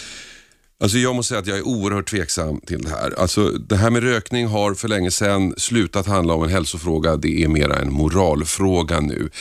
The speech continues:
Jag hävdar, utan att ha något vetenskapligt stöd, att ingen människa någonsin har skadats av passiv rökning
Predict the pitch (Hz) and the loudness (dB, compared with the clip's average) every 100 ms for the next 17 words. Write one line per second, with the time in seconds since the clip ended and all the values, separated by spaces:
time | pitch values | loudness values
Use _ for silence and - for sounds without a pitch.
0 | - - - 95 110 107 82 69 76 73 | -14 -8 0 2 2 0 -2 -4 -4 -6
1 | - _ 92 82 95 110 104 95 90 87 | -10 _ -6 -4 -2 -2 0 0 0 0
2 | 78 76 76 76 76 71 69 71 - _ | -2 -6 -6 -6 -6 -4 -2 -4 -10 _
3 | 110 82 76 78 80 73 69 67 71 90 | 2 4 4 2 2 0 -2 -4 0 2
4 | 90 67 69 - 85 67 71 - 78 67 | 2 2 -2 -2 -2 -2 -4 -4 -2 0
5 | - 71 64 - - 73 - - - - | 0 -4 -4 -8 -4 -4 -2 -2 -2 -2
6 | - - | -2 -4